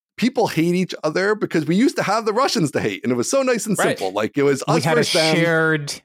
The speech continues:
Speaker 1: We
Speaker 3: yeah.
Speaker 1: all agree you might be in the South or the North or the East or the West, and you have different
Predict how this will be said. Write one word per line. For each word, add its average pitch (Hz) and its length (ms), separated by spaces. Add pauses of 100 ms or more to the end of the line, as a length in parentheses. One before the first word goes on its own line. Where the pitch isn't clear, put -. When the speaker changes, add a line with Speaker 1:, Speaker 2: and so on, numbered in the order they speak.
(160)
Speaker 1:
We - 140
Speaker 3:
yeah. 202 180
Speaker 1:
all 233 320
agree 196 460
you 185 160
might 196 240
be 196 100
in 196 100
the 185 60
South 170 500
or 165 40
the 151 60
North 160 420
or 131 60
the 160 120
East 165 240
or 147 40
the 139 80
West, 151 340
and 127 120
you 117 240
have 113 220
different 156 480